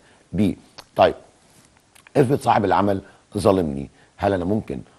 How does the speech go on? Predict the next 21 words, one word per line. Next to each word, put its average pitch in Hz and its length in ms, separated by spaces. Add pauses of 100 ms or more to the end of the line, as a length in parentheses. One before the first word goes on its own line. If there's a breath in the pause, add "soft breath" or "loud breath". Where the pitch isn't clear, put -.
(220 soft breath)
أتظلم 82 640 (380 soft breath)
من 95 200
عقوبة 87 400
صاحب 82 380
العمل؟ 90 360 (260 loud breath)
طبعا 98 240
من 82 200
حقك. - 500 (340 soft breath)
في 101 120
حاجة 95 200
اسمها 104 280
اللجنة 90 380
القضائية، 80 580
واللجنة 82 340
القضائية 78 420
مشكلة 78 560 (400 loud breath)
من 90 220 (300 loud breath)
أصحاب 107 340
أعمال 98 460
والدولة 92 640
ومستشارين. 76 1000